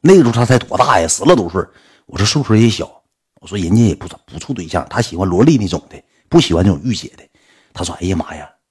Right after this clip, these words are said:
那个志远，你试试看看，咱晚上吃顿饭，那你姐夫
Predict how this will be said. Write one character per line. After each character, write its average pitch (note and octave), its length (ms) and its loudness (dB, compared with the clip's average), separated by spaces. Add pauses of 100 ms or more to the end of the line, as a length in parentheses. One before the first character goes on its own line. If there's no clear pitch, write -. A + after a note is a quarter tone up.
(120)
那 E2+ 160 -6
个 D#2+ 240 -6
志 F#2+ 140 -2
远， F#2 120 -4 (320)
你 - 120 -16
试 - 300 0
试 - 200 -6
看 B2+ 260 0
看， - 140 -20 (180)
咱 G#2+ 180 -2
晚 A2 140 0
上 - 100 -14
吃 - 160 -6
顿 G#2+ 100 0
饭， B2 220 -2 (300)
那 C3 140 4
你 B2+ 140 4
姐 A2 260 -6
夫 F2 120 0